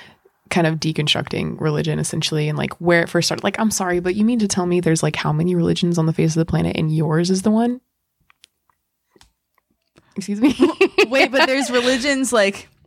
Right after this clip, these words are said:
Speaker 2: if we're being for real, the first religion is Islam.
Speaker 1: Yeah, correct.
Speaker 2: So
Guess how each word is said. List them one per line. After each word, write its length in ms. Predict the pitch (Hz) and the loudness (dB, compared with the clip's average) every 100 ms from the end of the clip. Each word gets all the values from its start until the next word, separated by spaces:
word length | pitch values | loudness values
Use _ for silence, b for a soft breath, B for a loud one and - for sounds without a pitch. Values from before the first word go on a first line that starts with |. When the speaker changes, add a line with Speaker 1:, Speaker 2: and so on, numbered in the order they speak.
| _ - | _ -6
Speaker 2:
if 160 | 254 | -4
we're 120 | 247 285 | -4 -2
being 280 | 320 370 | 0 0
for 180 | 349 269 | 0 -2
real, 260 | 247 254 220 | 0 0 0
the 100 | 196 | -2
first 340 | 233 226 220 | 0 0 -2
religion 840 | 190 196 202 202 185 165 170 175 - _ _ | -6 -4 -4 -2 -4 -4 -8 -14 -20 _ _
is 200 | 160 160 | -8 -4
Islam. 540 | 185 180 139 110 185 190 | -4 -4 -8 -10 -10 -6
Speaker 1:
Yeah, 140 | 170 - _ - | -6 -8 _ -12
correct. 180 | - - | -6 -2
Speaker 2:
So 540 | 196 175 160 151 156 | 0 2 0 -2 -8